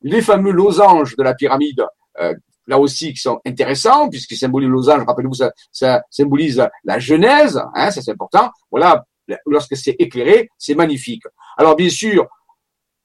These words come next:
on connaît aussi la deuxième pyramide qui est inversée, qui est au bout d'un couloir. Lorsqu'on prend, on rentre, on rentre, on, en dessous,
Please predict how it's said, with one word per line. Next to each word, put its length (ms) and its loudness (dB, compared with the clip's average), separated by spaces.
on 120 4
connaît 300 2
aussi 500 2
la 180 2
deuxième 460 4
pyramide 540 -2
qui 100 -8
est 120 -10
inversée, 640 0
qui 240 0
est 120 2
au 160 2
bout 160 -6
d'un 140 2
couloir. 540 4
Lorsqu'on 280 -2
prend, 240 2
on 160 2
rentre, 340 -4
on 120 -2
rentre, 500 2
on, 320 -6
en 140 -2
dessous, 380 -6